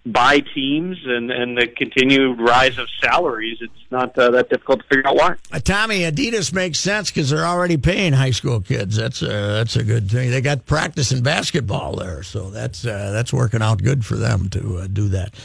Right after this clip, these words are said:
Speaker 2: Hey, uh, thanks for your time, sir. Thanks, Tommy.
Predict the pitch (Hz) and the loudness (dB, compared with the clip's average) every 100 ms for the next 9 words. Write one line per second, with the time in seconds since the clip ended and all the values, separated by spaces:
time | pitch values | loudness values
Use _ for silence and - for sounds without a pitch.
0 | - - 180 196 160 143 139 117 175 165 | -20 -6 0 2 2 2 0 0 0 0
1 | 160 147 127 139 95 104 101 - - 139 | 2 2 2 0 0 -2 -2 -4 -2 0
2 | 139 - 107 104 | 0 0 0 0